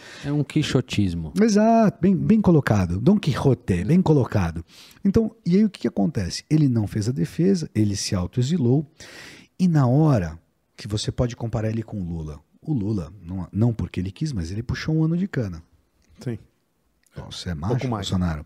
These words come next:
Speaker 2: Puxa um ano e meio aí e volta liderando a matilha que nem o outro fez.
Speaker 3: Sim.
Speaker 2: Você não é
Speaker 3: Não,
Speaker 2: macho?
Speaker 3: não aguento o tranco.
Speaker 2: Você não é macho?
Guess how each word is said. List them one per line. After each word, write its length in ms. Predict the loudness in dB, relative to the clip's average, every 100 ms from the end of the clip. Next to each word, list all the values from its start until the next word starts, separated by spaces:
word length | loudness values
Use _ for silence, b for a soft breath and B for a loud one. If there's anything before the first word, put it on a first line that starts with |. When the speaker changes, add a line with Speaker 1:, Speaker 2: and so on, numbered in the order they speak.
| -2
Speaker 2:
Puxa 260 | -2 0 0
um 40 |
ano 100 | 2
e 40 |
meio 280 | 2 2 2
aí 180 | 0 -2
e 40 |
volta 460 | -4 -2 -2 -2 0
liderando 440 | 0 2 2 2
a 20 | 2
matilha 400 | 0 0 0 0
que 100 | 0
nem 120 | 0
o 20 |
outro 180 | -2 -2
fez. 480 | -2 -2 -4 -12 -12
Speaker 3:
Sim. 160 | -8 -8 -2
Speaker 2:
Você 100 | 0
não 80 | 4
é 20 |
Speaker 3:
Não, 80 | 4
Speaker 2:
macho? 300 | 4 0 -2
Speaker 3:
não 60 |
aguento 200 | 2 0
o 60 | 0
tranco. 340 | -4 -4 -6
Speaker 2:
Você 240 | -4 0 4
não 80 | 6
é 60 |
macho? 520 | 6 6 2 -2 -6